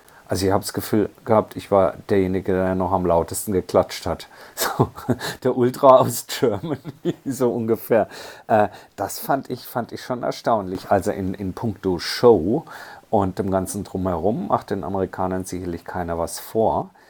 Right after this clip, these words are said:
Aber die Zuschauer selber, dass sie da mal mitgehen bei so einem Spiel und deswegen, ich muss dringend mal zu den U S Open live mir das vor Ort angucken. Ähm, das hatte mich dann doch etwas, ähm,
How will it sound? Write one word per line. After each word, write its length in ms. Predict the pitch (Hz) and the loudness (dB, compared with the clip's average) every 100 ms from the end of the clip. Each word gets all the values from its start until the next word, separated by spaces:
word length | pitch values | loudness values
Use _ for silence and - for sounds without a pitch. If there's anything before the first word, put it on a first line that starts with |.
| _ _ _ _ _ - | _ _ _ _ _ -4
Aber 300 | 95 85 80 | -4 -2 -8
die 220 | - 82 | -10 -10
Zuschauer 500 | - 90 - 80 78 | -10 -10 -10 -8 -8
selber, 360 | - 80 98 | -6 -2 0
dass 220 | 147 131 - | 0 0 -4
sie 100 | 87 | -4
da 140 | 85 | -4
mal 180 | 82 78 | -2 -4
mitgehen 540 | 80 80 - 131 131 | -4 -6 -2 -2 0
bei 200 | 127 120 | 2 2
so 160 | 120 117 | 2 0
einem 260 | 113 107 | 0 -4
Spiel 420 | 107 - 117 117 113 | -6 -8 -4 -2 -2
und 200 | 85 - | -4 -8
deswegen, 300 | - 92 90 | -8 -6 -6
ich 140 | - | -8
muss 180 | 82 - | -12 -10
dringend 280 | 82 85 - | -8 -8 -8
mal 160 | 80 | -10
zu 140 | - 78 | -10 -10
den 180 | 85 | -6
U 60 | 78 | -6
S 220 | 67 - | -6 -8
Open 280 | 87 - 80 | -12 -12 -8
live 320 | 76 73 73 | -4 -4 -4
mir 100 | 80 | -10
das 160 | 78 - | -12 -10
vor 160 | - | -6
Ort 240 | 80 78 - | -6 -6 -10
angucken. 420 | 82 - - 78 - - - - - | -12 -12 -16 -18 -18 -18 -18 -18 -6
Ähm, 380 | - 80 80 73 - _ | -2 -2 -4 -8 -16 _
das 340 | - - - | -4 -2 -4
hatte 220 | 127 - 110 | -4 -4 -4
mich 320 | 107 101 - | -4 -6 -8
dann 220 | 92 90 | -8 -4
doch 240 | 82 80 | -6 -6
etwas, 600 | - 98 - 98 - - - | -8 -10 -4 -4 -4 -8 -6
ähm, 400 | 95 90 90 92 | -4 -4 -6 -10